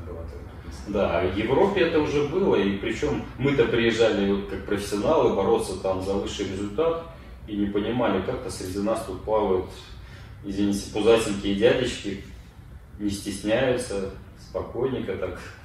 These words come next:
Speaker 2: И для нас это было непонятно, что это за люди и что они тут делают.
Speaker 1: Понятно. Хорошо. А, начали тренировать, параллельно работали?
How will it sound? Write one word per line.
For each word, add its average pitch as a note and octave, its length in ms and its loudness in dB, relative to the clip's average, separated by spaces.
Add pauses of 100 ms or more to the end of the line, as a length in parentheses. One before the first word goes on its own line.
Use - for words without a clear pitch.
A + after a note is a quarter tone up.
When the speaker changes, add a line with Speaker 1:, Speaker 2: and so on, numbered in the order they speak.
(320)
Speaker 2:
И G2+ 80 -6
для G2 220 0
нас G2+ 280 0
это G#2+ 120 0
было G#2+ 200 4
непонятно, G#2+ 440 0
что A#2+ 180 0
это A2+ 140 0
за G#2 180 2
люди G#2+ 280 0
и F#2+ 280 0
что A2+ 120 -6
они G2 120 -2
тут G2 220 -6
делают. G2+ 240 0 (1200)
Speaker 1:
Понятно. - 400 -8 (680)
Хорошо. A2+ 360 -4 (360)
А, F#2+ 420 -8 (120)
начали A2+ 320 -6
тренировать, F#2+ 600 -6 (1000)
параллельно G#2 420 -8
работали? B2 460 -6